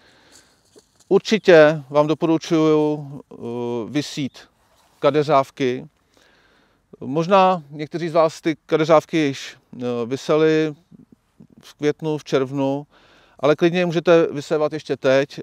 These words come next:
a budete mít mladší rostlinky, které snáze přezimují a budete je moci sklízet ještě na jaře. Stále ještě můžete vysévat,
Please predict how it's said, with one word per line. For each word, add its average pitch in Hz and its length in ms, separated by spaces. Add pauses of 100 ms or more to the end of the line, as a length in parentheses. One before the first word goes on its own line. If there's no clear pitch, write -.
a 120 300
budete 135 300
mít 135 140
mladší 143 280
rostlinky, 143 720
které 135 560
snáze 139 320
přezimují 139 580
a 131 60
budete 135 260
je 135 60
moci 135 240
sklízet 131 440
ještě 131 380 (480)
na 123 140
jaře. 123 380 (1700)
Stále 170 360
ještě 202 220
můžete 190 300
vysévat, 170 520